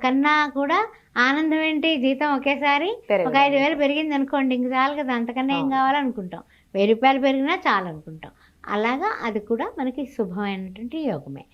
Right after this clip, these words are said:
Speaker 1: అదేవిధంగా ఉన్నత స్థితి, అంటే ఉన్నత స్థితికి వెళ్ళేటటువంటి అవకాశాలు కూడా ఉన్నాయి, అంటే ప్రమోషన్ లాంటివి కూడా ఉన్నాయి. ఆ, అయితే ముఖ్యంగా ఏంటంటే కనుక కొన్ని కొన్ని విషయాల్లో,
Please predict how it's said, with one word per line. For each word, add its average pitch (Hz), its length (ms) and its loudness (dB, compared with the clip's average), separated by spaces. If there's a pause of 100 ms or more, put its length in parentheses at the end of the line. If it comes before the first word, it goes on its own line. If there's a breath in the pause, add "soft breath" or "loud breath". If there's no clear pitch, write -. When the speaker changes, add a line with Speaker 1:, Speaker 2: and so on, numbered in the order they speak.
(280 loud breath)
Speaker 1:
అదేవిధంగా 294 840 0 (340 loud breath)
ఉన్నత 302 440 2
స్థితి, 277 520 -4 (520)
అంటే 226 200 -2
ఉన్నత 254 460 0
స్థితికి 269 600 -4 (180)
వెళ్ళేటటువంటి 240 800 -4
అవకాశాలు 202 580 -6
కూడా 226 240 -6
ఉన్నాయి, 185 320 -6
అంటే 175 160 -10
ప్రమోషన్ 175 640 -10
లాంటివి 175 320 -14
కూడా 208 260 -8
ఉన్నాయి. 175 400 -8 (540 loud breath)
ఆ, - 20 -2 (420)
అయితే 294 460 0
ముఖ్యంగా 302 600 -2
ఏంటంటే 285 560 -2
కనుక 269 260 -2
కొన్ని 269 280 -2
కొన్ని 269 240 0
విషయాల్లో, 294 680 0